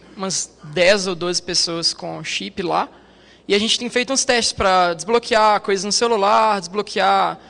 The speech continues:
fazer algumas coisas. Tem várias coisas, por exemplo, uma ideia pra projeto é pra uma pessoa que, que ela seja cega, por exemplo. Então, você pode, ela com um chip, qualquer, qualquer lugar que ela quiser colocar, E dentro da casa ele tem os emis-, os sensores.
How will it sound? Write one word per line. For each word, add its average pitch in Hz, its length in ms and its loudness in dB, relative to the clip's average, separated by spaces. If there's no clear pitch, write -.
fazer 196 240 -4
algumas 202 260 -2
coisas. 202 320 0
Tem 214 200 -2
várias 247 260 2
coisas, 214 240 -2
por 208 140 -6
exemplo, 185 200 -4
uma 208 140 0
ideia 196 220 4
pra 196 120 -4
projeto 196 440 0
é 208 40 -4
pra 214 120 -8
uma 208 80 -4
pessoa 208 340 0
que, 208 240 -8
que - 100 -6
ela 185 160 4
seja 208 240 2
cega, 175 360 0
por - 120 -8
exemplo. 156 380 -6
Então, 180 300 -2
você 180 200 -4
pode, 185 400 -2
ela 190 220 0
com 202 180 -6
um 202 60 -6
chip, 196 420 -6
qualquer, 202 200 -12
qualquer 220 320 -10
lugar 196 300 2
que - 60 -2
ela 190 100 0
quiser 185 220 -4
colocar, 190 520 0
E 190 60 -4
dentro 214 280 0
da 214 120 6
casa 208 280 4
ele 233 100 2
tem 226 220 2
os 226 120 0
emis-, 226 320 0
os 208 120 -2
sensores. 202 680 0